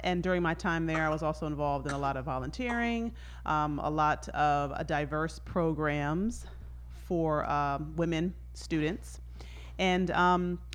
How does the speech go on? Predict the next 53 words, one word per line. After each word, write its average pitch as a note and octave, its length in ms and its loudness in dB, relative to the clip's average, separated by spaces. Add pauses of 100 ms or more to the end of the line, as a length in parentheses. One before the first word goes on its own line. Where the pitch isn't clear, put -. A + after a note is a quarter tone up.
before D4+ 260 6
I E4+ 40 4
even G#3 180 2
started F#3+ 420 4
at C#3+ 80 0
V D#3+ 160 0
C - 200 -6
U, D3 260 0
I E3 60 2
graduated G#3 420 0
two G#3 100 -2
thousand E3+ 320 0
and F3 140 -2
eight. C3 260 -4
Before G3+ 380 -2
I F#3+ 240 4
started E3 480 0
there, D3+ 180 2
I D3+ 80 4
was D3 220 -2
in D3 80 -4
the C#3+ 60 -4
military. D3+ 680 -2 (600)
Um, C#3+ 440 0 (380)
and D3+ 240 0
I D3 80 2
started D3+ 320 0
a D3+ 40 2
little D3+ 140 0
bit C#3+ 160 -4
late D3+ 260 0
there C#3+ 160 0
because C#3 840 -4
I - 80 -6
started E3+ 340 0
late D#3+ 340 0 (360)
at D3+ 100 -2
V D#3+ 140 2
C - 160 -2
U A3 320 2
because F3 300 -2
I D#3 40 2
had C#3+ 160 -2
just D3+ 160 -4
got C#3 140 -2
off C3+ 100 -2
active C#3 320 -6
duty. G3 460 0 (180)
Then D#3 80 -2
I D#3 80 0
hopped D#3+ 300 -2
over C#3+ 340 -4 (120)
to C3+ 420 -4